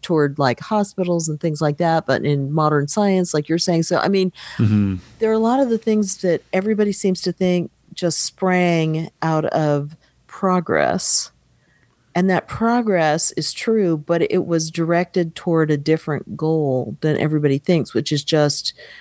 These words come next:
Speaker 1: what's the next thing we learned? Let's build on it. Let's just push
Speaker 2: Mm-hmm.
Speaker 1: towards whatever goal it is, as opposed to,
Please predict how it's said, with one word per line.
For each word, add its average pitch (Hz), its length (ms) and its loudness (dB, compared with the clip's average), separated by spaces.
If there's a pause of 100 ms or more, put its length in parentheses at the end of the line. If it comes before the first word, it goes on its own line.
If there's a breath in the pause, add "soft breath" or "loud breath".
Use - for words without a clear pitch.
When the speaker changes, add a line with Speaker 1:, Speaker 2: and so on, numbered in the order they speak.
(300 loud breath)
Speaker 1:
what's 165 340 0
the 175 120 2
next 160 320 0
thing 156 200 0
we 147 160 2
learned? 143 480 0
Let's 147 220 0
build 151 340 0
on 143 200 2
it. 131 160 0
Let's 143 280 0
just 127 300 0
push 120 300 0
Speaker 2:
Mm-hmm. - 40 -20
Speaker 1:
towards 139 680 -2 (260)
whatever 151 360 0
goal 147 340 2
it 135 120 2
is, 151 420 0 (520 loud breath)
as 160 120 0
opposed 175 540 -2
to, 147 480 0